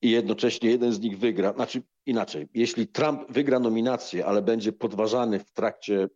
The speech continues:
wyborów przez DeSantisa, to może być taki scenariusz, gdzie Trump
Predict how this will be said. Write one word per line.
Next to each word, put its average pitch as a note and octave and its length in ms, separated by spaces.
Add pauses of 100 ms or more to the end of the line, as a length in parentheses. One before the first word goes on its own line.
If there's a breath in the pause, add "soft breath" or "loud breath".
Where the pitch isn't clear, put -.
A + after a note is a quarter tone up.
wyborów G#2 580
przez A2 300
DeSantisa, G#2 800 (880)
to B2+ 160
może C3+ 300
być A2+ 160
taki A2+ 240
scenariusz, A2 680
gdzie G#2 300
Trump A2 400